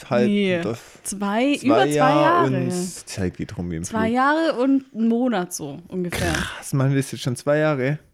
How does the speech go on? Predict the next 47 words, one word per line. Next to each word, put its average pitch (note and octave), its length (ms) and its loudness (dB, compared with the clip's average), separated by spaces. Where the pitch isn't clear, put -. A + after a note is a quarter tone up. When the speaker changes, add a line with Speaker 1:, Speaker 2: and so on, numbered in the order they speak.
Speaker 2:
Voll. E4+ 420 -2
Speaker 1:
Oha, A#2 480 -4
krass. - 420 -10
Speaker 2:
Ich - 160 -20
find's C4+ 220 -6
auch - 180 -2
krass. G3 220 -10
Mir A3 100 -8
kommt's E4 320 -2
noch C#4+ 140 0
nicht D#4+ 180 2
so - 80 -2
lang C#4 260 0
vor, - 200 -12
muss G3+ 180 -12
ich - 140 -16
sagen. F3+ 200 -12
Speaker 1:
Ja, C3 120 -4
tatsächlich. - 640 -10
Und - 220 -4
hundert C4+ 380 0
Folgen F3 360 -4
jetzt F2+ 200 -10
produziert. - 720 -12
Speaker 2:
Ja, B3+ 240 0
also A#3 180 -2
ich A#3 80 -4
hab C4+ 180 0
die, B3 280 -2
äh, A3+ 340 2
die A3 120 -6
Folge A3+ 280 0
null, A#3 300 2
also G3 260 0
unseren F#3+ 280 -4
Trailer C4 260 0
hab A#3 80 0
ich - 120 -10
nicht D4+ 200 -2
mitgezählt D#4 500 -4
und C4 80 0
das B3+ 120 -2
Speaker 1:
Mhm. A#3 40 -2
Speaker 2:
sind B3+ 120 -2
jetzt B3+ 200 -6
hundert C4+ 280 2
Folgen. - 400 -6